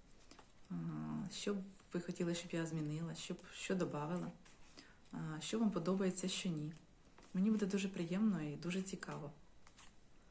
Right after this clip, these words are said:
що ви про це думаєте все. А, з вами була Аріадна. А, слідкуйте за новинами і дивіться також, е, свій знак асценденту і знак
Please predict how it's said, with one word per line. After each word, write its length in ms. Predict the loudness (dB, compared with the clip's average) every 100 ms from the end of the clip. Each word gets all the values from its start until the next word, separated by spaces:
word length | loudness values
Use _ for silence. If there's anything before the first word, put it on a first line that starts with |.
| -20 -20
що 200 | -10 -2
ви 120 | 0 0
про 160 | -4
це 160 | -2 -2
думаєте 440 | -2 -4 -6 -6
все. 240 | -6 -6 -8 -16 -20 -20 -20 -20 -20 -20 -18 -6
А, 120 | -2
з 60 | 6
вами 200 | 8 8
була 200 | 8 6
Аріадна. 520 | 6 2 -2 -4 -8 -8 -18 -20 -20 -20 -20 -20 -20 -20 -20 -20 -20 -20 -12
А, 60 | -8 -6 -6 -6 -6 -8 -12 -10
слідкуйте 480 | -2 0 2 4 4
за 120 | 6
новинами 560 | 4 4 2 4 6 4 0 -16 -18 -18 -16 -18 -18 -20 -20 -16 -4
і 80 | 0
дивіться 400 | 2 2 2 0
також, 560 | 0 0 2 2 2
е, 320 | 0 -4 -4 -8 -12 -20 -20 -20 -14
свій 260 | -6 0 0
знак 300 | 2 0 0
асценденту 680 | -2 0 0 4 4 4 0 -4 -14 -20 -20 -20 -20 -20 -20 -20 -6
і 440 | -2 0 -2 -6 -8 -16 -20 -20 -14
знак 580 | -10 -6 -2 -2 -2 -6